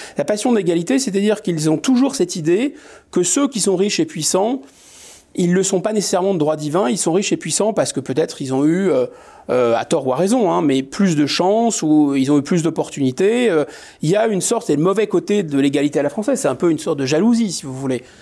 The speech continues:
Parce que les choses sont, euh, peuvent être très, présentées comme très exaltantes. C'est vrai, le service public à la française, c'est formidable. Le sentiment d'égalité, c'est formidable.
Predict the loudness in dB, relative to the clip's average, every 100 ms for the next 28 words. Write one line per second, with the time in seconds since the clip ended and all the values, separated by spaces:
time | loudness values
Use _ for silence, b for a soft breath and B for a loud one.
0 | B B -8 -4 -4 -4 -4 -2 0 0
1 | -2 -2 0 0 -2 B B -6 -2 0
2 | 0 -2 0 0 -2 -4 -2 -2 -2 -2
3 | 0 0 0 -2 -4 -2 0 0 -2 0
4 | 0 0 0 0 0 0 0 -2 -4 -4
5 | -2 -2 -2 -2 -4 -2 -4 -2 0 2
6 | 0 -2 B B B -2 -2 0 0 2
7 | 2 0 0 0 0 0 -2 -2 0 0
8 | 0 0 -2